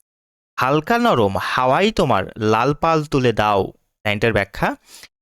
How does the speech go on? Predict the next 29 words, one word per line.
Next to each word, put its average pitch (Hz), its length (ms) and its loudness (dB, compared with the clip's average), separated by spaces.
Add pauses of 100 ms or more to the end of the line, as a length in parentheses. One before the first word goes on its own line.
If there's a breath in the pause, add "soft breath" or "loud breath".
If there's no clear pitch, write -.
(120)
কানাই 147 440 0 (100)
মাঝিকে 131 420 -2
নৌকার 127 500 0
লাল 107 380 0
পাল 123 200 0
তুলে 110 240 -2
দিতে - 180 -4
বলে। 101 260 -2 (960)
"শুকানুর 220 640 0 (100)
চোখ 170 260 -2 (100)
ঘুমে 151 280 0
চলে 202 360 0 (440)
আসে, 175 320 -2 (140)
আমি 123 260 0
ঠিক 190 320 -2
জেগে 104 240 0
আছি।" 135 460 0 (520 soft breath)
শুকানু 185 300 0
ঘুমিয়ে 185 360 0
পড়ে, 110 300 2
কিন্তু 131 280 -4
কানাই 135 360 0
জেগে 143 220 -2
থাকে। 120 280 -4
ছোট 185 200 -2
বাচ্চা 180 500 0
খাওয়া 135 240 0
দাওয়া 135 200 2
করে 151 320 0